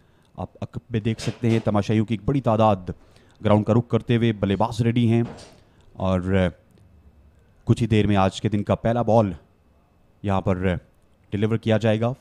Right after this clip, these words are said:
फार एंड से। इस वक्त दौलत जादरान, इनका ताल्लुक अफगानिस्तान से है और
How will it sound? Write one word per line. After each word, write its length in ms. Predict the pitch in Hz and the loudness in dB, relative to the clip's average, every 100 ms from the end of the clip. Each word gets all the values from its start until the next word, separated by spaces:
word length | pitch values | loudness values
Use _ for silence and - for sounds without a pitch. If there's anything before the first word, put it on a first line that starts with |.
| _ | _
फार 160 | 113 113 | 0 0
एंड 120 | 127 | 0
से। 180 | - 165 - _ _ _ _ _ _ _ _ - - - _ _ _ _ _ _ _ _ _ _ _ _ _ _ _ _ _ _ _ _ _ _ _ _ _ _ _ _ _ _ _ _ _ _ | -2 -8 -10 _ _ _ _ _ _ _ _ -20 -20 -20 _ _ _ _ _ _ _ _ _ _ _ _ _ _ _ _ _ _ _ _ _ _ _ _ _ _ _ _ _ _ _ _ _ _
इस 160 | 98 - | -10 -8
वक्त 440 | 95 - 98 90 - _ _ _ _ _ _ _ _ _ _ _ _ _ _ _ _ _ _ _ _ 104 | -8 -4 -2 -2 -6 _ _ _ _ _ _ _ _ _ _ _ _ _ _ _ _ _ _ _ _ 0
दौलत 280 | 160 180 | 2 4
जादरान, 600 | 139 156 143 160 131 98 80 - _ | 4 4 6 6 6 2 -4 -16 _
इनका 260 | - 104 110 | -8 -2 2
ताल्लुक 380 | 107 110 113 113 | 2 2 0 0
अफगानिस्तान 540 | 101 104 113 113 117 | 0 -2 -2 -2 -2
से 160 | 117 117 | -2 0
है 220 | 120 123 | 2 2
और 440 | 104 98 101 101 | 2 2 4 4